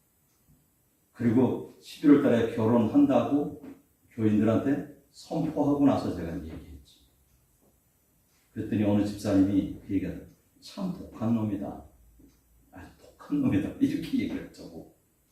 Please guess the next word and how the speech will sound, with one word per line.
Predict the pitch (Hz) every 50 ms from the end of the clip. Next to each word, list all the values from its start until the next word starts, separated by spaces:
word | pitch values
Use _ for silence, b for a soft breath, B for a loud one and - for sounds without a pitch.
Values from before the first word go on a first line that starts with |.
| _ _ _ _ _ _ _ _ _ _ _ _ _ _ _ _ _ _ _ _ _ _ _ _ _ _ _ _ _ _ _ _ _ _ _ _ _ _ _ _ _ _ _ _ _ _ _
우리는 | - 170 202 220 214 214 226 226 - - - - - -